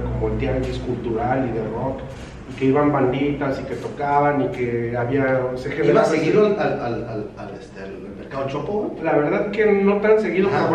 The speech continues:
Speaker 1: cuando podía.
Speaker 2: Por la distancia,
Speaker 1: Por
Speaker 2: digo.
Speaker 1: la distancia, pues, me tenía que subir a un camión, ir a la Ciudad de México, etcétera, y, pues, ya te movías en el metro y demás, ¿no?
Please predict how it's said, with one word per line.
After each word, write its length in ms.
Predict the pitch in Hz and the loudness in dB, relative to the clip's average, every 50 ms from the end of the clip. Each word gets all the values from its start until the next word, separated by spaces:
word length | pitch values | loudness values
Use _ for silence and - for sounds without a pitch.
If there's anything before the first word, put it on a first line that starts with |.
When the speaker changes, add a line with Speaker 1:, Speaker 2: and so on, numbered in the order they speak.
| 156 151 | 4 4
Speaker 1:
cuando 140 | 151 143 147 | 4 4 4
podía. 380 | 165 156 147 151 147 135 - | 4 4 6 6 6 4 4
Speaker 2:
Por 120 | 139 139 135 | 2 0 0
la 100 | 131 123 117 | 0 0 -2
distancia, 400 | 117 - - 160 180 185 - - | -2 -2 -2 -2 -2 -2 -2 -2
Speaker 1:
Por 60 | - | -2
Speaker 2:
digo. 180 | 131 - 190 185 | 0 2 2 4
Speaker 1:
la 180 | 180 180 185 | 4 4 4
distancia, 440 | 185 185 185 185 233 262 269 269 285 | 6 6 4 4 2 0 -2 -2 -2
pues, 140 | - - 226 220 | -2 -2 -2 0
me 80 | 196 190 | 0 2
tenía 240 | 180 175 180 190 185 | 2 2 2 2 2
que 100 | 190 190 | 2 0
subir 240 | 185 175 165 160 156 | 0 0 0 2 2
a 40 | 160 | 2
un 80 | 160 | 2
camión, 480 | 160 160 156 151 147 147 147 156 151 151 | 2 2 2 4 4 4 4 4 2 2
ir 80 | 147 143 | 0 0
a 60 | 139 | -2
la 80 | 135 131 | -2 -4
Ciudad 220 | - 135 127 127 | -6 -6 -6 -6
de 140 | 135 147 156 | -4 -4 -4
México, 480 | 156 147 143 151 156 - - 143 139 135 | -4 -4 -4 -6 -10 -10 -10 -8 -8 -8
etcétera, 560 | 135 - 139 135 139 - 143 139 135 127 127 | -8 -8 -8 -12 -10 -8 -6 -6 -6 -4 -6
y, 100 | 120 113 | -6 -8
pues, 140 | - - 110 | -8 -10 -10
ya 360 | 117 120 117 127 - - - - - - - - - | -8 -6 -6 -6 -6 -8 -10 -14 -16 -18 -14 -6 2
te 80 | 147 143 | 4 6
movías 440 | 135 135 139 135 135 147 143 - | 6 6 4 4 2 2 2 2
en 120 | 143 135 123 | 0 0 0
el 120 | 117 113 | 0 0
metro 400 | 131 151 160 160 160 160 160 151 143 | 2 2 4 4 4 4 4 2 2
y 40 | 139 | 2
demás, 420 | 127 123 120 120 120 - - - - | 0 0 -2 -2 -4 -4 -6 -6 -6
¿no? 380 | 127 147 175 185 190 - - | -6 -6 -6 -6 -8 -10 -12